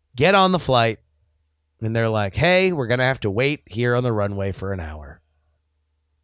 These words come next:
Ugh. Okay, fine. And then they come on and say, "Hey, as it turns out, it's snowing in Chicago." Oh.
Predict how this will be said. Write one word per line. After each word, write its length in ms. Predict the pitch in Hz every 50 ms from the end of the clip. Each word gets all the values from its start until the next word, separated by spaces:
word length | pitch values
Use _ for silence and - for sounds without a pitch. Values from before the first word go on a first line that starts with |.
| _ _ _ _ _ _ -
Ugh. 520 | 107 95 85 71 67 64 60 60 60 - - - _ _ _ _ _ _ _ _ _ _ _ _ _ _ _ _ _ _ _ _ _ _ _ _ _ _ _ _ _ _ _ _ -
Okay, 520 | 76 76 - - 110 101 107 120 131 139 127
fine. 760 | - - - 120 117 113 113 117 123 131 143 143 135 110 - _ _ _ _ _ _ _ _ _ _ _ _ _ _ _ _ _ _ _ _ _ _ _
And 140 | - 110 123 151
then 120 | 151 151
they 100 | 151 151
come 160 | - 151 151
on 200 | 156 151 156 156
and 120 | 156 147 -
say, 300 | - 151 151 156 156 147
"Hey, 720 | 160 185 196 180 135 110 87 71 62 50 64 - _ _ _ _ _ _ _ _ _ _ _ _ _ _ _ _ _ _ _ _ _ -
as 160 | 101 107 120
it 80 | 139
turns 260 | 135 156 170 180 170 160
out, 220 | 180 190 202 208
it's 140 | 214 - -
snowing 500 | - - 220 240 233 185 147 139 139 143
in 100 | 143 143
Chicago." 760 | - - 170 - 165 170 135 113 95 82 71 67 - - - _ _ _ _ _ _ _ _ _ _ _ _ _ _ _ _ _ _ _ _ _ _ _ _ _ _ _ _ _ _ _ _ _ _ _ _ _ -
Oh. 340 | 117 107 92 78 69 67 -